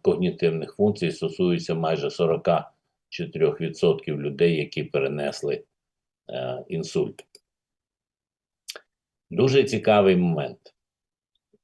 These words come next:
Асоціація між післяінсультними моторними і когнітивними функціями. Чи існує ця асоціація? Чи це незалежні,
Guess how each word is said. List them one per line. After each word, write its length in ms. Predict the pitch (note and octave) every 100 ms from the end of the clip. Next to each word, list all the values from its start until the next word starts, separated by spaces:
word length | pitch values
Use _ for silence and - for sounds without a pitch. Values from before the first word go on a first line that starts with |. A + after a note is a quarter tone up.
| _
Асоціація 1000 | F#2 - - G2+ A2+ C3+ C3+ F2+ D#2 D2 _ _ _
між 520 | G2 F#2+ D#2 - - _ _ _ _ _ -
післяінсультними 1700 | G#2+ F#2 F2 F2 D#2+ - _ _ _ _ - E2+ - F2+ - F2 E2+
моторними 800 | D#2+ D2 - C3 D#3 A#2+ E2 C2 _ -
і 100 | F#2
когнітивними 880 | - G#2 A2+ G2+ A2 E2+ D2+ C#2
функціями. 520 | - C#2+ C2+ - - - _ _ _
Чи 140 | -
існує 680 | A2 - A2+ - C3 A2+ E2
ця 320 | - - E2 -
асоціація? 800 | D2+ - E2 - F2 D#2 - C#2
Чи 180 | - -
це 160 | C#3+
незалежні, 1080 | D3 C#3 C#3 A2+ A2 G#2+ A2+ C3 G#2 G2 -